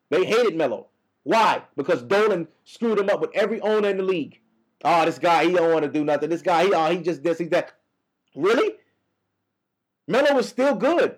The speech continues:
He was still a bucket. And they, they shitted on him. Melo could start right now on any, a lot of teams in the league, which he does. So Kaepernick wasn't that.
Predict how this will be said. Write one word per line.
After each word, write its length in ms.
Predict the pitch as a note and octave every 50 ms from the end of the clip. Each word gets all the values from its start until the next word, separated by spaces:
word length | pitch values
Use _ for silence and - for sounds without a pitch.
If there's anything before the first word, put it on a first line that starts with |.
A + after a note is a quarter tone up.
| _
He 120 | - F3+ C#4
was 160 | C4 A3+ -
still 220 | - - D4 D#4
a 80 | E4 C4+
bucket. 340 | G#3 D4 C4+ C4+ - - - _ _ _ _ _ _ _ _ _ _ _ _ _ _ _ _ -
And 120 | G3+ G3+
they, 140 | G#3 G#3+ F#3+
they 180 | D3 C#3+ G3+
shitted 360 | G3+ G3+ - - D#4+ D#4+ C#4+ A#3+
on 120 | F#3+ D#3
him. 180 | D3 - - - _ _ _ _ _ _ _ _
Melo 240 | - G3+ C4 C#4+ C4+
could 120 | C4+ B3 G#3
start 360 | - - C4+ C4+ - - F#3
right 200 | A#3 B3+ B3+ A#3
now 320 | B3+ B3 A3+ D3+ - - - _ _ _ _ -
on 180 | F3+ G3 G3+
any, 180 | G3+ G#3+ B3+ A#3
a 80 | G#3 G#3
lot 180 | G#3 A3+ C4 C4
of 100 | C4 -
teams 240 | C4 A#3 A3 G3+
in 80 | G3+ G3+
the 60 | G3
league, 300 | F#3 F3+ D#3+ B2+ G#2 - _ _ _ _ -
which 200 | F3+ A3+ A3 -
he 100 | A#3+ A3
does. 500 | G3+ B3 C4 A3+ D3+ A2 - - - _ _ _ _ _ _ _ _ _ _ _ _ _ _ _ _ _ _ _ _ _ _ _ _ _
So 400 | - - A3 G3+ F#3+ E3+ F3 - _ _ _ _ _ _ _ _ _ _ _ _ _
Kaepernick 420 | - A3 B3 C#4 D4 C#4+ B3+ G3
wasn't 260 | G#3+ A#3 F#3+ A3 G#3
that. 300 | B3+ C4+ B3 - - -